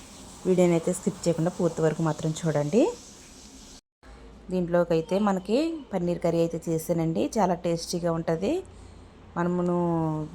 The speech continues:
నాన్ వెజ్ తినలేనప్పుడు ఇలాగైతే చేసుకుంటే చాలా టేస్టీగా ఉంటది. మనం ఇలాగైతే తినొచ్చు. ఇంకెందుకు ఆలస్యం, ప్రాసెస్లోకి వెళ్ళిపోదాం. నేను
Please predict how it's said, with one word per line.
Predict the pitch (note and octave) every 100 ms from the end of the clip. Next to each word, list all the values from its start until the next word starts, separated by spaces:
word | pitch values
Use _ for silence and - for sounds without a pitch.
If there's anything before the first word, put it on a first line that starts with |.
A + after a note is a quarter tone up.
| - - - - -
నాన్ | E3 E3
వెజ్ | F3 E3
తినలేనప్పుడు | E3 D#3+ D#3+ D#3+ E3+ F3
ఇలాగైతే | D#3+ E3 E3 E3
చేసుకుంటే | D#3 - D#3 F3+ A#3+ A3+
చాలా | F#3 F#3+ E3+ - -
టేస్టీగా | D#3+ D#3+ D#3+ D#3 D#3
ఉంటది. | D3+ D3+ E3+ B3+
మనం | G#3+ F3+
ఇలాగైతే | E3 D#3+ D#3+ D#3+
తినొచ్చు. | D3+ D3+ - B3+ G#4+ - - - - - - - - - - - - - - - - -
ఇంకెందుకు | F3+ F#3+ F3+ E3+
ఆలస్యం, | D#3+ A3+ C#4
ప్రాసెస్లోకి | A3 F3+ E3 E3+ E3+
వెళ్ళిపోదాం. | F3+ D#3+ E3+ C4 A#4+ - - - - - - - - - - - - - - - - - - - - - -
నేను | F3